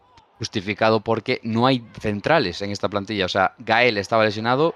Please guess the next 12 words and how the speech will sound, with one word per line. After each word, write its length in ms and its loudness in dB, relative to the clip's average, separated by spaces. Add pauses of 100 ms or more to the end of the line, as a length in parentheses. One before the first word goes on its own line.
Iván 380 0
también, 400 -4 (280)
eh, 840 2
tocado, 580 2
eh, 220 0
salió 220 -4
en 100 -2
la, 260 4
en 140 -6
la 80 0
segunda 400 -2
parte, 420 0